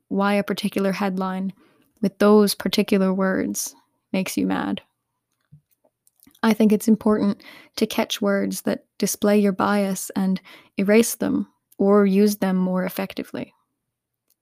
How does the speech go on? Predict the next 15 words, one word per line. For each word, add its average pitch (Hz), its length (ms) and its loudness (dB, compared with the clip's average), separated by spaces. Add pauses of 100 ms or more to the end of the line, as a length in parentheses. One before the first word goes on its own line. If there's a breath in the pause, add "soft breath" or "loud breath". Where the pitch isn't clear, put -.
(800)
I 196 100 -4
caught 214 220 2
a 220 40 4
sign 233 380 6
of 208 100 -4
my 202 520 -2 (120)
political 202 400 -2
bias 190 640 -6 (320)
in 202 120 -2
my 196 120 0
homework 202 400 -4
today, 190 360 -4
which 208 360 -8
isn't 262 280 2
bad, - 460 -2